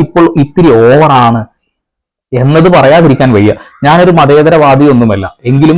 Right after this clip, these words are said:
നിങ്ങൾ ഇപ്പോൾ പറയുന്നതും മറുവശം ചെയ്യുന്നതും തമ്മിൽ യാതൊരു വ്യത്യാസവും ഇല്ലെന്നതാണ് എനിക്ക് മനസ്സിലാവുന്നത്.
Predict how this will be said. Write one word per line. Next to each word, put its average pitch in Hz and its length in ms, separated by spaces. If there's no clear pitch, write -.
നിങ്ങൾ 143 340
ഇപ്പോൾ 143 260
പറയുന്നതും 131 520
മറുവശം 135 480
ചെയ്യുന്നതും 135 460
തമ്മിൽ 131 280
യാതൊരു 139 460
വ്യത്യാസവും 135 520
ഇല്ലെന്നതാണ് 120 580
എനിക്ക് 151 300
മനസ്സിലാവുന്നത്. 120 580